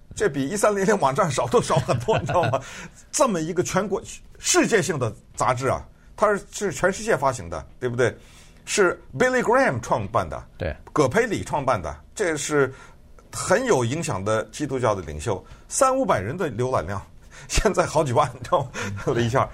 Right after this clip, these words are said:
Speaker 1: 所以今天呢，我们觉得这个话题特别有趣，<laughs> 要把它的背景啊，跟大家稍微说道说道，因为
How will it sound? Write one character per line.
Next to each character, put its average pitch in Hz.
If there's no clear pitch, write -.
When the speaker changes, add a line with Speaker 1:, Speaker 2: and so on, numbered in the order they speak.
Speaker 1:
所 170
以 151
今 180
天 180
呢， 139
我 95
们 123
觉 139
得 143
这 170
个 123
话 120
题 123
特 131
别 135
有 104
趣， -
<laughs> -
要 151
把 104
它 139
的 127
背 170
景 101
啊， 78
跟 135
大 135
家 123
稍 156
微 160
说 233
道 147
说 117
道， 95
因 147
为 165